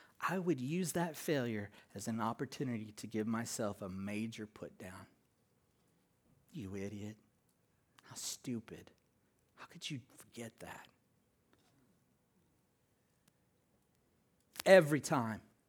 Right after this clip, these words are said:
It was habitual. I didn't think about it. It just happened. And I had to stop that. You know, it wasn't until I started working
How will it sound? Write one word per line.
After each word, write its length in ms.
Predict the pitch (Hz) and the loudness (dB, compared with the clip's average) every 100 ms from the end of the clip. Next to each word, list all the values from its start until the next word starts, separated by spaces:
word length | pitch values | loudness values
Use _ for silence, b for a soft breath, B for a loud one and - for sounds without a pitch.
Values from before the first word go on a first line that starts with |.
| _ _ _ _ _ _ _ _ _ _ _ _ _ _ _ _ _ _ - | _ _ _ _ _ _ _ _ _ _ _ _ _ _ _ _ _ _ -2
It 80 | |
was 240 | 131 110 - | 0 0 -4
habitual. 760 | 131 110 - 113 - 131 104 90 | -4 -4 -2 -4 -2 -4 -4 -2
I 140 | 117 | -2
didn't 220 | 139 104 | -2 -4
think 280 | - 127 113 | -4 -4 -2
about 340 | 131 127 135 135 | -2 0 0 -2
it. 140 | 143 | -4
It 200 | 110 104 | -6 -8
just 320 | - 92 - | -10 -14 -14
happened. 540 | - - - - - - _ _ _ _ _ _ _ _ _ _ _ _ _ _ - - | -12 -12 -14 -20 -20 -20 _ _ _ _ _ _ _ _ _ _ _ _ _ _ -20 -8
And 80 | 110 | -4
I 80 | 123 | -2
had 160 | 113 | -4
to 60 | - | -6
stop 500 | - - 110 101 - | -8 -4 -4 -4 -8
that. 240 | 78 - - _ _ _ _ _ _ _ _ _ _ - B B B | -10 -12 -20 _ _ _ _ _ _ _ _ _ _ -20 B B B
You 80 | 135 | 0
know, 140 | 160 | 4
it 160 | 131 170 | 8 8
wasn't 400 | 170 160 143 131 | 10 8 6 0
until 460 | 131 - 147 120 - | -2 2 4 4 6
I 300 | 120 127 143 | 6 6 4
started 560 | - - 135 127 117 | -2 -2 0 0 0
working 640 | 107 101 117 127 117 101 | -2 0 0 -2 -6 -6